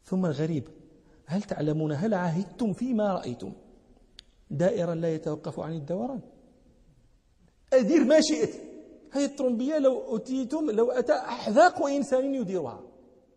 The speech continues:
لتوقفت. وما يديره ربنا لا يتوقف أبد الآبدين حتى تطوى الأرض والسماوات.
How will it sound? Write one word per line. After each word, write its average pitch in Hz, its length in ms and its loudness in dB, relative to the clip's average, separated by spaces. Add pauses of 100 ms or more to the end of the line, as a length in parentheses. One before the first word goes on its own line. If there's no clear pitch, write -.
(1080)
لتوقفت. - 600 -12 (1600)
وما 180 280 -2
يديره 180 520 -2
ربنا 131 440 -8
لا 175 260 -8
يتوقف - 540 -20 (260)
أبد 147 280 -6
الآبدين 143 540 -10
حتى - 400 -8
تطوى - 280 -14
الأرض - 260 -18
والسماوات. - 500 -20